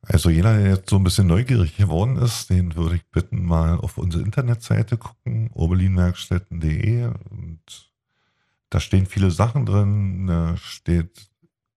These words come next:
diese gesamte Gebiet, was wir abdecken, drin. Und dann kann man sich natürlich an uns wenden. Da stehen auch ein Kontaktformular,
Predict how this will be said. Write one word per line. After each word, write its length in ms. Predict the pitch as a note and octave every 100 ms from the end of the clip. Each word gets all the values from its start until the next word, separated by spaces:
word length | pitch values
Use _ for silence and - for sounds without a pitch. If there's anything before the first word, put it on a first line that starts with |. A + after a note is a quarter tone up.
| -
diese 640 | D#2+ D#2 D2 D2+ D#2 D#2 - _ _ _ _ _ _
gesamte 480 | - D#2 D2+ A#2 -
Gebiet, 460 | G2 E2 E2+ A#2 -
was 220 | F#2 -
wir 180 | F2 D#2+
abdecken, 540 | G2 - A2+ A2+ A2 F#2+
drin. 340 | F#2 F#2 F#2
Und 360 | A2 E2 E2 - _ _ _ _ _ _ _ _ _ _ _ _ _ _ _ _ _
dann 180 | - C#2+
kann 140 | F#2
man 100 | F2+
sich 180 | D#2+ D#2+
natürlich 520 | E2+ - E2+ D#2 -
an 180 | D2+ D#2
uns 320 | D#2+ D2+ - D2
wenden. 560 | E2+ A#2 A2+ A2 G2
Da 120 | E2
stehen 300 | D2+ D2+ D#2
auch 200 | C#2+ C#2+
ein 120 | D2+ -
Kontaktformular, 1080 | - - B2 - G#2+ G#2 G2+ F2+ F2+ F2+